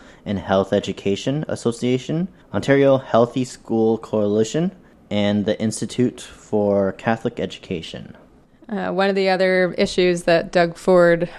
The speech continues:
Speaker 2: re-, supposedly had about this curriculum is that he felt children should be learning about facts rather than quote-unquote liberal ideology.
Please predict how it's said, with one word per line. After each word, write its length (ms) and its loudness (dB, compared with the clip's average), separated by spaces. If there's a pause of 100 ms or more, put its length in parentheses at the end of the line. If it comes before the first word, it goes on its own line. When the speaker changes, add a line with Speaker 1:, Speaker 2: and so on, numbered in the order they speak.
Speaker 2:
re-, 240 -2
supposedly 560 0
had 320 0
about 380 4
this 180 2
curriculum 580 2
is 360 -2
that 480 2
he 180 4
felt 480 4
children 340 4
should 160 0
be 120 4
learning 520 2
about 260 2
facts 540 2
rather 300 4
than 300 0
quote-unquote 840 0
liberal 460 4
ideology. 1000 2